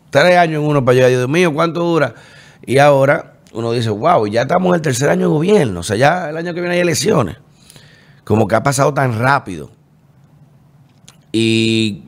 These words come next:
a la medida que uno va creciendo, el tiempo se va haciendo todavía más relativo. Y veremos, vemos que, que diciembre pasa, ya estamos, ya estamos a treinta de diciembre, ya eso ya pasa, relajando. O sea que miren qué rápido está pasando el tiempo y todo eso es parte de la interacción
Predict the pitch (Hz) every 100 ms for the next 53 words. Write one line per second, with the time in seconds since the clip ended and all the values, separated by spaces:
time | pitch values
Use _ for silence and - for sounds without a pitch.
0 | 90 110 117 113 143 143 147 143 131 127
1 | - 123 113 110 101 - 123 143 127 120
2 | 110 101 107 110 104 107 104 107 107 107
3 | 98 92 - - - - - - 95 101
4 | 107 113 117 143 113 - 101 92 107 113
5 | 110 110 139 139 131 120 127 127 147 139
6 | 131 123 120 110 110 107 101 143 151 156
7 | 120 107 110 98 98 - - - - -
8 | 135 131 - 139 143 147 151 _ _ _
9 | _ _ - 104 110 104 131 139 131 135
10 | - - _ - - _ - 107 104 110
11 | 110 123 131 135 120 127 123 110 107 113
12 | 123 107 110 120 120 107 101 151 147 139
13 | 127 135 139 135 123 120 - 113 117 110
14 | 107 101 98 101 90 101 107 104